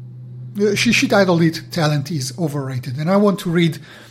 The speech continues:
a little portion of it, and then we will talk with Fabrizia. And she,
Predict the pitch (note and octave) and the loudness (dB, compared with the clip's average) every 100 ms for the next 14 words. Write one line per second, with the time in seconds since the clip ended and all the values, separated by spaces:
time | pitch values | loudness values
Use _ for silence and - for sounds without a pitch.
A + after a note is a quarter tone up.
0 | - - - F#3+ E3 D3+ - C#3+ C3+ C#3+ | -20 -20 -8 0 2 2 0 -2 -2 -2
1 | C3+ B2+ - D#3 C#3 D3 C#3 D3 C#3 C3 | -4 -6 -8 -6 -2 -2 -2 -2 -4 -8
2 | - C#3+ C3+ C#3 B2+ D3 C3 - - - | -8 -8 -6 -6 -6 -6 -10 -10 -12 -14
3 | _ _ _ _ _ _ _ - - G#3 | _ _ _ _ _ _ _ -18 -2 0
4 | - G#3+ G#3 G3 | 0 2 2 2